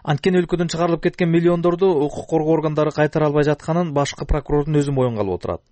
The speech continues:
Жакип Асановдун маалыматында, иликтенип жаткан кылмыш иштери боюнча соңку он жылда Казакстандан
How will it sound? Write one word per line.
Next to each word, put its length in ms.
Жакип 380
Асановдун 480
маалыматында, 580
иликтенип 400
жаткан 260
кылмыш 280
иштери 260
боюнча 240
соңку 500
он 260
жылда 260
Казакстандан 640